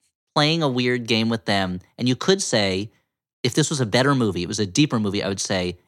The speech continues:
even in trying to do good by his friends, he can't help but make it a game of control and risk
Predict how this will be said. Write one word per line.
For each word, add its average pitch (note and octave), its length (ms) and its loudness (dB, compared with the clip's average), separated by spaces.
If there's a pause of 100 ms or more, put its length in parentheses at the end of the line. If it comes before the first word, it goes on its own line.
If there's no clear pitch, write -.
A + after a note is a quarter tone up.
(140)
even D#3+ 240 2
in E3 100 0
trying B2+ 360 0
to A2+ 100 -4
do A2 200 0
good G#2+ 240 -2
by G#2 120 0
his G2 120 0
friends, F#2 420 -4
he A2 100 -10
can't C3 320 -2
help A#2 180 0
but A2 100 -4
make G#2 200 -2
it G#2 80 -6
a F#2+ 40 -4
game G#2 320 -2
of G2 140 -4
control G2 720 -2 (160)
and F#2+ 220 -6
risk G2 400 -4